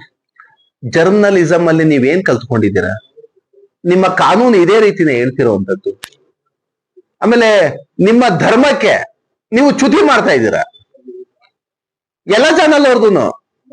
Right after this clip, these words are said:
ನಾನ್ ನಿಮ್ದು ಮತ್ತೊಂದು ಮಗದೊಂದು ಅಂತ ಹೇಳ್ತಾ ಇಲ್ಲ.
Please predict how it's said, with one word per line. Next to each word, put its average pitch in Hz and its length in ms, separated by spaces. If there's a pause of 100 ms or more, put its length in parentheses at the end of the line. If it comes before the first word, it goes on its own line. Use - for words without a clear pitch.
ನಾನ್ 170 200
ನಿಮ್ದು 202 380
ಮತ್ತೊಂದು 202 460
ಮಗದೊಂದು 190 500
ಅಂತ 180 160
ಹೇಳ್ತಾ 175 400
ಇಲ್ಲ. 160 140